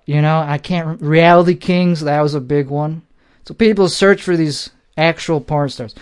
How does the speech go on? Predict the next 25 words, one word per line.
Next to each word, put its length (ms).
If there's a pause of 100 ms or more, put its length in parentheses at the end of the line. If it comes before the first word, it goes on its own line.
(400)
And 120
so 160
my 200
code 440
was 140
the 80
part, 260
that's 140
how 160
I 180
jerked 380
off, 320
is 180
when, 200
like, 180
"Yeah, 280
that 200
code, 500
fuck 360
yeah, 180
it 80
works 300
so 240
well, 280
man." 200